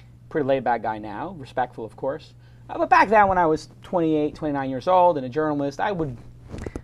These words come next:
you know, maybe I'd rabble-rouse a little bit from time to time. And the guy who was running it, Richard Saul Wurman, and I got into a little beef.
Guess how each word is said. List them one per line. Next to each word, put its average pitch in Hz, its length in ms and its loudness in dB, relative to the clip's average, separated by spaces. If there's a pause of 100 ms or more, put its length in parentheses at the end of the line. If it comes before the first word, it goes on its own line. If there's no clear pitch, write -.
(140)
you 453 80 -12
know, 208 120 8
maybe 220 180 6
I'd 156 120 8
rabble-rouse 139 560 2
a 135 60 -8
little 139 260 0
bit - 220 -8 (580)
from 185 160 -8
time 226 400 -6
to 180 100 -14
time. - 320 -10 (1120)
And 175 500 -4 (280)
the 165 60 -6
guy 208 240 4
who 196 100 -2
was 160 120 -4
running 143 360 2
it, 131 80 -4
Richard 135 200 -8
Saul 135 200 4
Wurman, 101 360 -6 (560)
and 156 140 -2
I 156 140 6
got 147 180 6
into 147 180 -4
a 143 40 0
little 123 160 -4
beef. - 340 -12